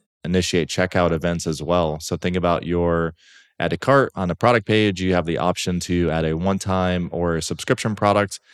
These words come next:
Same thing. You might want to see how different channels or campaigns are driving people to ultimately add the one-time or the subscription item to their cart. Obviously, if you have a campaign that's driving higher subscriptions, then your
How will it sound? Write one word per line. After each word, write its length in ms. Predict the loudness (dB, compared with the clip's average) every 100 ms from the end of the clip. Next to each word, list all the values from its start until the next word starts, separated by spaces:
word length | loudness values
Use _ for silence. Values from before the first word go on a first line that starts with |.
| -20 _
Same 280 | 0 2 4
thing. 280 | 4 2 0
You 100 | 0
might 200 | 0 0
want 180 | 0 0
to 80 |
see 300 | -2 -2 0
how 440 | 0 0 0 0 -4 -4
different 260 | -4 -2 -4
channels 500 | -2 -2 0 -2 -4
or 200 | -4 -4
campaigns 500 | -4 -6 -4 -6 -4
are 80 | -4
driving 560 | 0 0 0 -2 -6 -10 -20 -20 _
people 240 | 0 4 4
to 300 | 4 4 6
ultimately 400 | 4 2 -2 0
add 180 | 0 0
the 80 |
one-time 600 | 0 -2 -2 -2 -2 -2
or 160 | -2 -2
the 100 | -2
subscription 560 | -6 -8 -4 -4 -4 -6
item 400 | -2 -2 -4 -6
to 120 | -8 -6
their 100 | -4
cart. 260 | -2 -4 -6 _ _ _ _ _
Obviously, 640 | -2 2 2 2 2 4 2
if 260 | -2 -4 _ _ -4
you 160 | -2
have 260 | 2 2 4
a 80 | 2
campaign 520 | 2 0 2 2 4
that's 180 | 2 2
driving 520 | 2 4 2 0 -2
higher 520 | -6 -2 2 2 2
subscriptions, 1000 | -2 -6 0 0 2 0 -2 -2 -6 -10 -6
then 400 | 0 2 2 0
your 420 | 2 2 4 2